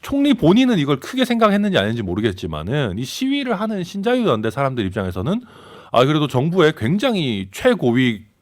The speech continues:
책임자가 우리가 뭔가 잘하고 있는 것처럼 우리가 필요한 일을 하는 것처럼 인정했다라는 시그널을 받을 수가 있고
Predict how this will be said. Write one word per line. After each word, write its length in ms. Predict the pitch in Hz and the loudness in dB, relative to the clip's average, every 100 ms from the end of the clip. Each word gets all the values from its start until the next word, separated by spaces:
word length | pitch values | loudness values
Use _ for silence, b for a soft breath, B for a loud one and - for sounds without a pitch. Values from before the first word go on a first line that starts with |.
| _ - | _ -10
책임자가 880 | - 185 180 117 87 127 117 78 82 B B B | -4 -2 2 2 4 4 4 2 -8 B B B
우리가 480 | 110 139 175 156 117 | -4 0 4 4 4
뭔가 360 | 101 117 117 98 | 0 -2 0 -2
잘하고 440 | - - 220 247 | 0 2 2 2
있는 240 | 175 135 110 | -2 -2 -2
것처럼 440 | 92 - 80 76 98 - | -4 -6 -10 -10 -14 -6
우리가 180 | 135 135 | -4 -4
필요한 440 | - 277 269 196 | -2 2 2 2
일을 220 | 135 120 | 0 -2
하는 180 | 147 147 | -2 -4
것처럼 340 | 113 107 123 | -4 -4 -4
인정했다라는 960 | 110 131 180 262 262 240 214 156 123 101 B B - | -4 0 2 2 2 4 4 4 2 -2 B B -14
시그널을 440 | - 180 196 147 | -6 0 2 4
받을 240 | 104 127 | 2 2
수가 260 | 127 - 101 | 0 0 0
있고 380 | 87 - 190 | 0 -2 -4